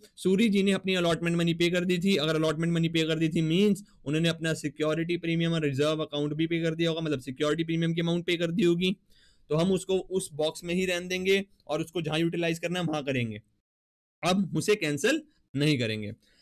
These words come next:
तो इक्विटी शेयर फर्स्ट कॉल में कितनी अमाउंट थी? सिक्स हंड्रेड रुपीज into थ्री, सिक्स थ्री जा एटीन हंड्रेड रुपीज, और फाइनल कॉल में कितनी थी? टू रुपीज, मतलब ट्वेल्व हंड्रेड रुपीज।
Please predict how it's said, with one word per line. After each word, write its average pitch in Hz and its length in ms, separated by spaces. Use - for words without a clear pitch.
तो 165 340
इक्विटी 185 420
शेयर 190 180
फर्स्ट 190 280
कॉल 190 160
में 190 140
कितनी 190 240
अमाउंट 185 280
थी? 156 140
सिक्स 160 240
हंड्रेड 180 280
रुपीज 180 320
into 180 320
थ्री, 196 140
सिक्स 170 220
थ्री 175 140
जा 180 160
एटीन 175 320
हंड्रेड 202 280
रुपीज, 220 420
और 156 220
फाइनल 170 360
कॉल 185 180
में 190 120
कितनी 185 220
थी? 180 120
टू 180 180
रुपीज, 190 340
मतलब 160 220
ट्वेल्व 156 240
हंड्रेड 180 260
रुपीज। 196 460